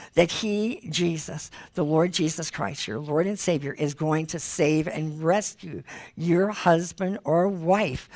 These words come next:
from their sins. So regardless of what they're doing,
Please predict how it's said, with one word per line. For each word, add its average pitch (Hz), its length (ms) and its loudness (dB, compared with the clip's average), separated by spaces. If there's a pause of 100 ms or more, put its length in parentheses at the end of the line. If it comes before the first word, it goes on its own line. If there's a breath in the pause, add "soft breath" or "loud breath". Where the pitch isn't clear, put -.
(200 loud breath)
from 214 520 8
their 208 140 6
sins. 170 600 -2 (240 loud breath)
So 214 140 4
regardless 233 680 8
of 185 140 6
what 196 260 6
they're 208 140 4
doing, 175 540 0